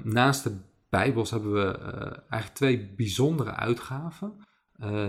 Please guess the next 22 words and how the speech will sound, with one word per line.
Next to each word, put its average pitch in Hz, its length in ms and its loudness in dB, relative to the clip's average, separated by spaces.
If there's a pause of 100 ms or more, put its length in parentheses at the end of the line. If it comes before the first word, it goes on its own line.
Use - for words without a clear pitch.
(120)
de 117 240 -2
een, 147 340 4
dat 110 180 -2
is 107 340 -6
de 113 100 -4
Hebreeënbrief 110 1120 0
in 104 140 -6
het 98 140 -6
Hebreeuws 104 560 2
en 104 140 -6
in 104 160 0
het 85 200 -6
Jiddisch. 123 460 2
Dus - 120 -14
daar 107 120 -4
hebben 101 80 -2
we - 60 -10 (100)
gekozen 104 360 0
voor 107 160 -6
een 95 120 -4
apart - 440 -4
Bijbelboek. 123 760 2